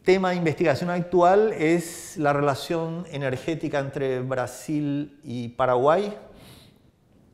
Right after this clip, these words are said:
a partir de la experiencia de Itaipú, buscando explicar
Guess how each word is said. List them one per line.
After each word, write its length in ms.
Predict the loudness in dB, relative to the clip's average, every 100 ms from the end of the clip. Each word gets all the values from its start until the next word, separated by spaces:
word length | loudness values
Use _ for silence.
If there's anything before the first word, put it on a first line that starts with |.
| -10
a 140 | -6 0
partir 480 | 0 0 -2 -2 -2
de 220 | -2 -2
la 120 | -4
experiencia 880 | -6 -6 -6 -6 -8 -10 -6 -4 -4
de 260 | -4 -8 -8
Itaipú, 760 | -12 -8 -8 -8 -10 -10 -10 -14 -20 -20 -20 -20 _ -20 _ _ -4
buscando 680 | -2 -2 -2 2 2 4 0
explicar 880 | 0 0 2 2 0 -6 -16 -20